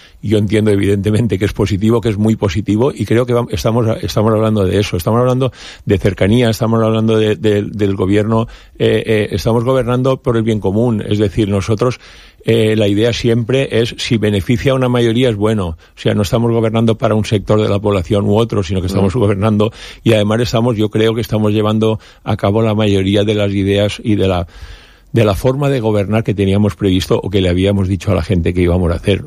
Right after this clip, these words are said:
Speaker 1: Yo quiero pensar, a nivel municipal, ¿eh? Quiero pensar que,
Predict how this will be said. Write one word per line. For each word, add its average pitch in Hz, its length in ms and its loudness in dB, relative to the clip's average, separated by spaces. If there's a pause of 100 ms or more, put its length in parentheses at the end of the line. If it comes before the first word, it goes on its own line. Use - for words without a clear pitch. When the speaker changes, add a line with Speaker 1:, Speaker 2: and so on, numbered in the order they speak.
Speaker 1:
Yo 104 380 2 (100)
quiero 117 360 0
pensar, 101 580 0 (160)
a - 80 0
nivel 104 220 4
municipal, 85 520 0
¿eh? 127 160 0 (400)
Quiero 120 240 2
pensar 120 520 0
que, 123 560 0